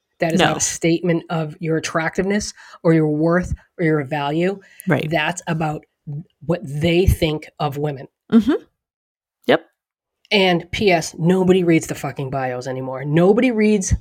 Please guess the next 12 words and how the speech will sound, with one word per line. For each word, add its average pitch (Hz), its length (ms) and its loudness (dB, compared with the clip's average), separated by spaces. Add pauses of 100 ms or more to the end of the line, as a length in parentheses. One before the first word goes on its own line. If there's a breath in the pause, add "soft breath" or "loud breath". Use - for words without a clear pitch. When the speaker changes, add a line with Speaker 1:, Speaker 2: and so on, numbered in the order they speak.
Speaker 1:
bios 175 460 4 (180)
until 160 340 2
a 151 60 -4
conversation 147 640 -2
is 139 120 -8
started. 139 520 -8
Speaker 2:
Yeah. 180 180 4
Speaker 1:
I'm 156 60 6
telling 185 460 4
you, 147 280 -6
until, 165 320 0
and 180 240 -2